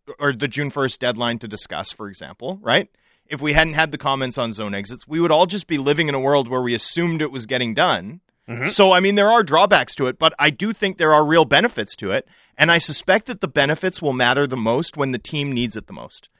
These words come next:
Speaker 1: You know what I mean? It's like, it's like when the chips are down and you're really in a foxhole that you can come out and be like, "This is what's going on." And people will be like,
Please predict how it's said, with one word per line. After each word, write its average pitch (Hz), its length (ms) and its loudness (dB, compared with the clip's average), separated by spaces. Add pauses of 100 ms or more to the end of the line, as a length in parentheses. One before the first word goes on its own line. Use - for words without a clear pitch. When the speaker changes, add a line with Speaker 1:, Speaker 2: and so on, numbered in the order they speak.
Speaker 1:
You 151 100 0
know 170 80 8
what 175 100 8
I 170 60 6
mean? 175 180 0
It's 196 180 0
like, 156 200 2 (320)
it's 160 220 -2
like 160 340 4
when 160 200 0
the 151 100 -4
chips - 380 0
are 180 80 4
down 110 580 0 (300)
and 156 160 2
you're 139 140 0
really 170 280 2
in 135 80 0
a 113 40 -6
foxhole 139 640 0
that 120 160 -8
you 139 120 -10
can 135 140 -14
come 160 180 0
out 143 140 2
and 127 100 -10
be 135 80 -2
like, 113 260 -2
"This 196 180 0
is 233 140 -4
what's 233 160 2
going 175 260 2
on." 139 220 4
And 117 80 -4
people 139 200 -8
will 135 60 -4
be 127 100 -2
like, 123 180 2